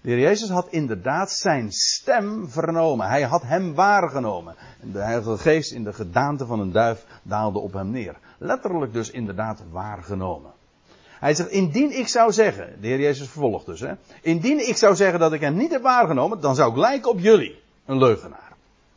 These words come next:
Dit typeert heel sterk het gesprek en ook de manier waarop Johannes dat dan optekent. Heel contrastrijk. Waarheid, leugen, leven, dood. Zwart, wit. Eh, daar staat Johannes bekend om, om, om,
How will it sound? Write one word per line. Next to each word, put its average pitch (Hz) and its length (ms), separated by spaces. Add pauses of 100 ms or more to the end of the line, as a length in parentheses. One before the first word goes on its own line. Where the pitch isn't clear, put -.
(360)
Dit 123 260
typeert 135 580
heel 269 400
sterk 185 300
het 135 120
gesprek - 720
en 202 120
ook 180 140
de 156 60
manier 165 440
waarop 190 240
Johannes 151 500
dat 160 180
dan 147 160
optekent. 120 520
Heel 277 600 (480)
contrastrijk. 147 720 (200)
Waarheid, 247 680
leugen, 117 800
leven, 233 920
dood. 117 520 (1120)
Zwart, - 540 (140)
wit. 110 520 (120)
Eh, 117 220 (160)
daar 107 120
staat 104 220
Johannes 117 420
bekend 113 380
om, 80 140
om, 101 220
om, 101 160